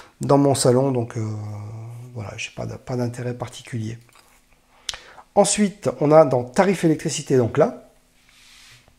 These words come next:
on a un récap au niveau donc, euh,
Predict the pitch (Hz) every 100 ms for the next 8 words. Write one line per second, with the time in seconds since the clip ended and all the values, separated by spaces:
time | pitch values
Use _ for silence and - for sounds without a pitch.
0 | - - - - - 147 151 156 156 165
1 | 180 175 117 107 - _ _ - - 131
2 | 127 131 143 127 120 120 113 110